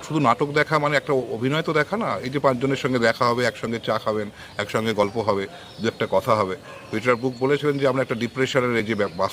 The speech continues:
করছি, এই ডিপ্রেশন কাটাবার একটা বড় জায়গা হচ্ছে থিয়েটার, যেখানে আমার একাকিত্ব বোধকে আমি কাটাতে পারি, কারণ থিয়েটার অনেকে মিলে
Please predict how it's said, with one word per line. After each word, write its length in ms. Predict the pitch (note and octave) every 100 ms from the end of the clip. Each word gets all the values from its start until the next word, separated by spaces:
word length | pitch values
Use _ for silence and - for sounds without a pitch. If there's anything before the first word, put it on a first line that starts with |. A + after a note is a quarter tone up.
| -
করছি, 260 | G2+ - - - - - -
এই 100 | G2+
ডিপ্রেশন 580 | A2 F#2 B2+ C3+ C#3+ C#3
কাটাবার 380 | A#2+ B2+ C3
একটা 160 | B2 B2+
বড় 260 | G#2 G#2+ A2+
জায়গা 280 | A2 A#2+
হচ্ছে 140 | A2+ F#2
থিয়েটার, 220 | G2 - - - - - F#2
যেখানে 280 | F#2 A2+ A2
আমার 180 | A2+
একাকিত্ব 500 | G2+ A2 - A2 -
বোধকে 300 | G2 G2+ -
আমি 100 | G#2
কাটাতে 300 | G2 F#2 F2+
পারি, 180 | F#2+ F2
কারণ 160 | F#2 F#2+
থিয়েটার 300 | - G2+ G2+
অনেকে 320 | F#2 G#2 A2
মিলে 220 | F#2+ G#2+